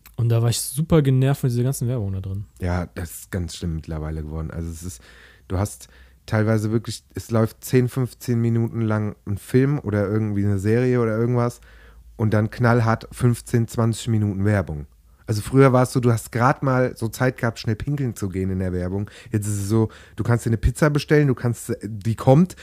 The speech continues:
Speaker 2: du kannst sie essen, du kannst noch in Anführungszeichen den Abwasch machen und dann geht der Film erst weiter, ja.
Speaker 1: Ja, weil
Speaker 2: Mhm.
Speaker 1: vor allem, du willst einfach nur entspannt da sitzen, dir den Film gönnen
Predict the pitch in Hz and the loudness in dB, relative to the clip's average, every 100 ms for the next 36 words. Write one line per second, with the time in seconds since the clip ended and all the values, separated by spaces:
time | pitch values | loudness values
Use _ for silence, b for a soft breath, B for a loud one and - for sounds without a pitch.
0 | B 123 120 127 - - 127 139 139 175 | B -2 0 0 -2 0 2 2 2 2
1 | 180 B B - - 135 - 135 127 127 | 0 B B -6 -2 0 2 2 2 0
2 | 127 147 - 127 123 131 120 151 175 165 | 2 0 2 2 4 4 0 2 4 4
3 | 123 110 120 131 B - 117 127 123 127 | 4 2 2 0 B -2 4 4 6 4
4 | 120 160 190 110 87 - 87 80 82 78 | 6 8 8 6 0 -2 -4 -4 -4 -6
5 | 78 _ 87 90 - b b b b b | -8 _ -4 -4 -6 b b b b b
6 | b b b 110 113 - _ 113 120 - | b b b -8 -8 -10 _ -4 -4 0
7 | 135 151 147 151 147 151 143 - - 147 | 2 2 2 0 2 2 2 0 -2 0
8 | 143 127 160 - 175 175 175 _ _ b | 0 0 -2 -2 -2 -2 -6 _ _ b
9 | b b b - 113 113 - 147 156 147 | b b b -12 -6 -6 0 2 4 6
10 | 151 160 175 | 4 4 -2